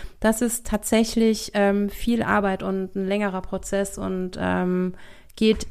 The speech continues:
wirklich Schritt für Schritt, Rolle um Rolle und, ähm, Situation um Situation manchmal auch. Ähm,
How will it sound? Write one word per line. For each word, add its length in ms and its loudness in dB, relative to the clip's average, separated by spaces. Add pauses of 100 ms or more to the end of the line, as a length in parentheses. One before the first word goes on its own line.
(120)
wirklich 600 2
Schritt 300 4
für 160 0
Schritt, 340 -2
Rolle 240 6
um 160 6
Rolle 480 4
und, 460 -2
ähm, 180 0
Situation 640 0
um 80 0
Situation 800 0
manchmal 440 -6
auch. 460 -6
Ähm, 540 0